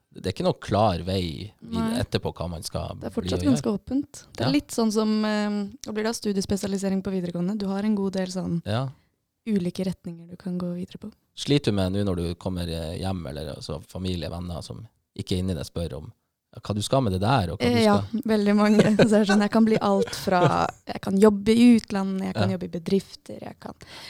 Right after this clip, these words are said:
Speaker 2: bli politiker, journalist, og det er
Speaker 1: Ja.
Speaker 2: liksom
Speaker 1: Så da, du føler at du har gode svar?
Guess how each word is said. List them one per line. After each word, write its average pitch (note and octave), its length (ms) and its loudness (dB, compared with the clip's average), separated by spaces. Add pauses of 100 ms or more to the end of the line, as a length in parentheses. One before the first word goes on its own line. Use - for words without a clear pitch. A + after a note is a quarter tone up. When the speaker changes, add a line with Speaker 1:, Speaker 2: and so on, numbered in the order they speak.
Speaker 2:
bli F3 120 -2
politiker, F#3 1000 0
journalist, - 880 -6
og A3+ 140 -8
det - 100 -8
er - 40 -6
Speaker 1:
Ja. G3+ 80 -4
Speaker 2:
liksom - 300 -10 (340)
Speaker 1:
Så A#2+ 40 -4
da, B2 100 6
du A#2+ 260 2
føler A#2 300 4
at F2 60 -4
du F#2 60 0
har F2 60 0
gode G2 200 -2
svar? F#2+ 280 -2